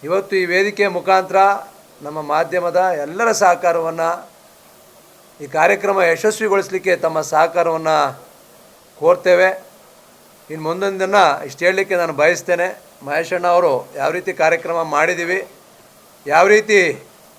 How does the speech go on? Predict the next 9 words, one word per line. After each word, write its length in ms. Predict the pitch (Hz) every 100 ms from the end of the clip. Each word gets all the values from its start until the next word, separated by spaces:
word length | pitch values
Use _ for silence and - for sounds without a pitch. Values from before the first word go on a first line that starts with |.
| -
ಎಲ್ಲ 400 | - 160 165 185
ಕಡೆ 200 | 190 175
ಆಚರಣೆ 320 | 165 180 175
ಮಾಡಬೇಕು, 640 | 160 170 175 170 180 190 - - - - - - -
ನಮ್ಮ 180 | 147 160
ವರಿಷ್ಠರು 500 | 165 160 180 202 185
ಯಾವ 80 | 175
ರೀತಿ 240 | 180 175
ಆಚರಣೆ 680 | 165 160 170 170 160 139 131